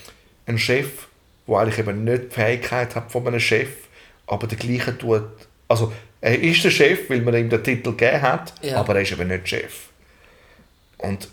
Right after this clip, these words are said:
Speaker 1: das aufrechtzuerhalten, frisst ihn tausendmal mehr auf, als dich, was aufregt, dass er der Chef ist.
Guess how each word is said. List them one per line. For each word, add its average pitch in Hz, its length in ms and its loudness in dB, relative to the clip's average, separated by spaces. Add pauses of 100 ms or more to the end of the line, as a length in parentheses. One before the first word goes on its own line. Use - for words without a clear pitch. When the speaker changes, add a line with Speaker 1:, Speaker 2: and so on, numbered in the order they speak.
(140)
Speaker 1:
das 123 200 2
aufrechtzuerhalten, 117 840 0
frisst 120 460 -4
ihn 135 220 -8
tausendmal 127 360 -2
mehr 113 240 2
auf, 151 160 -4
als 123 200 0
dich, 139 200 -6
was 120 140 0
aufregt, 127 600 -2 (380)
dass 113 220 -2
er 107 180 2
der 104 100 -2
Chef 104 360 -2
ist. - 200 -6